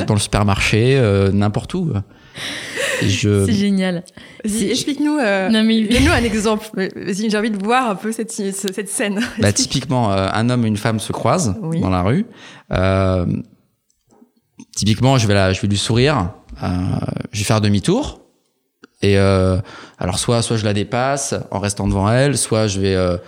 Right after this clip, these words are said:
Speaker 1: alors je vais me mettre devant elle, devant ses épaules. Euh, si elle, si je vois qu'elle va un peu trop vite pour la stopper, parce que si je la stoppe pas, euh, ça sera difficile de parler.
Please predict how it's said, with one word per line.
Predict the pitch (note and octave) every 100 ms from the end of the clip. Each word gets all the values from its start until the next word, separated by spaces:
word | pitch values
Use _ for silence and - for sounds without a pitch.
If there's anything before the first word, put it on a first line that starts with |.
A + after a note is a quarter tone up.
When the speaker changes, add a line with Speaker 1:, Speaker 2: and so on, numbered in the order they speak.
| - - _ -
Speaker 1:
alors | D#2+
je | G2
vais |
me | G#2
mettre | G#2+ G2
devant | G2+ B2+ B2 B2+
elle, | D#3
devant | A#2 A2
ses | G#2+ G#2+
épaules. | A2+ A2 C#3+ E3 G2+ - - - - -
Euh, | F#2 F2+ F#2 F#2+ -
si | - G#2
elle, | F#2
si | - -
je | G2
vois | A2+
qu'elle | G#2 G2
va | F#2 F#2+ F#2+ F2+ F2
un | F2
peu | G#2+
trop | G#2 B2
vite | A2+ C#3
pour | A#2+ G2
la |
stopper, | F2 - A#2 C3
parce | C3
que | -
si | G2+ A#2
je |
la | A#2
stoppe | A2 A#2+ -
pas, | B2+ B2
euh, | A2 G2+ F#2 - - A3+ A3 F#3+
ça | - -
sera | -
difficile | G#2+ - G#2+
de |
parler. | G#2+ G#2+ F#2